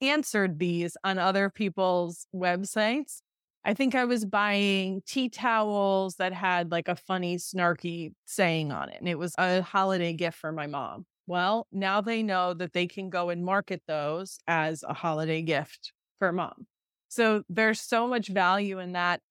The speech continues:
And yes, while you can absolutely answer those follow-up things in email, and this by no way diminishes my love for email marketing,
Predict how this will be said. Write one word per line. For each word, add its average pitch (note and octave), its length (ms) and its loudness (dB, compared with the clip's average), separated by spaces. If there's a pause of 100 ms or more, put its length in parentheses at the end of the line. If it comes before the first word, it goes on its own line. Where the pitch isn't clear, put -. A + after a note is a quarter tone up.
(120)
And F#3 400 -6 (400)
yes, G#3 520 2
while G3 300 2
you F#3+ 200 -2
can G3+ 260 -4
absolutely F#3+ 760 0
answer F3 380 -2
those F3+ 260 -4
follow-up E3+ 560 2
things E3+ 420 0
in F3 240 0
email, A3 480 2
and F3+ 140 -4
this F#3 160 -2
by F#3 260 0
no A3+ 260 -2
way G3+ 260 0
diminishes F#3 680 -2
my E3 120 -4
love E3+ 280 2
for D#3+ 140 -4
email A#3 320 2
marketing, E3 600 -2